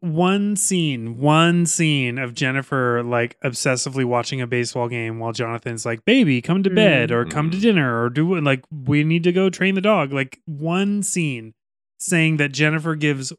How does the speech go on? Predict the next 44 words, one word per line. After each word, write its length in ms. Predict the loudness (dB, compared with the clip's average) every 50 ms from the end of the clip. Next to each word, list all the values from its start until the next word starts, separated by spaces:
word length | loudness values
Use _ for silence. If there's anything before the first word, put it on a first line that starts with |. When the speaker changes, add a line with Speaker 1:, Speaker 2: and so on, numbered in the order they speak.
| _
Speaker 1:
one 480 | -16 -12 -6 -4 0 0 0 0 0 -2
shit 400 | -2 0 0 2 0 0 -2 -4 -8
about 280 | -6 -2 0 0 2
Speaker 3:
<laughs> 20 | 2
Yeah. 80 | 2
Speaker 1:
baseball 600 | 2 0 0 -2 -2 -2 2 4 4 6 6 4 2
Speaker 3:
Yeah. 580 | 2 4 4 4 2 0 0 -2 -2 -2 -2 -4 -4
Speaker 2:
<laughs> 40 |
Speaker 1:
makes 360 | 0 2 2 2 2 0 -4 0
that 180 | 0 0 0
whole 320 | 0 -2 -2 -2 -2 -2 -2
thing 240 | -4 -4 -4 -4
work 240 | -4 -4 -6 -6 -8 _
for 80 | -12 -12
me. 240 | -12 -12 -12 -2 2
Speaker 3:
They 100 | 4 6
needed 240 | 6 6 6 4 2
to 80 | -4
tie 220 | -2 0 2 2 2
into 180 | 2 0 -2
the 80 | -4 -6
plot 400 | -6 -4 -2 0 0 0 -2 -2
somewhat, 680 | -2 -2 0 0 0 -2 -2 -4 -4 -4 -6 -8 -10 -12 _ _ _ _ _
for 180 | -8 -6 -4 -4
sure. 540 | -4 -6 -6 -6 -6 -6 -8 -8 -12 -14 -20 _ _ _ _ _ _ _ _ 2
Speaker 2:
Or 280 | 4 6 6 6 6 4
is 220 | 4 2 2 2
it 100 | 0 0
just 240 | -2 -6 -6 -6 -6
a 60 | -6
completely 520 | -6 -8 -8 -4 -2 0 2 4 2 2
classic 600 | 2 0 -2 -2 -2 -2 -2 -2 -2 -2 -2 -2 -2
anniversary 640 | -2 -2 0 0 0 0 -2 -2 -2 -4 -4 -4 -4
thing? 420 | -4 -6 -6 -6 -4 -6 -8 -10 -14 -18 -20 _ _ _
Because 280 | -6 -2 -2 -2 0 2
we 120 | 2 2
know 200 | 4 4 4 2
Jonathan 840 | 2 2 2 2 2 2 0 -2 -2 -2 -2 -2 -4 -6 -8 -8 -12 -16 _ _
loves 320 | -6 -4 -4 -2 0 0 0
Speaker 1:
<laughs> 20 | 2
Speaker 2:
baseball 520 | 0 0 -2 -4 -8 -6 -4 -2 -2 -2
and 160 | -4 -6 -4
follows 320 | -2 -2 -2 -2 -2 -6 -4
baseball. 640 | -4 -4 -4 -4 -6 -6 -6 -4 -4 -4 -6 -8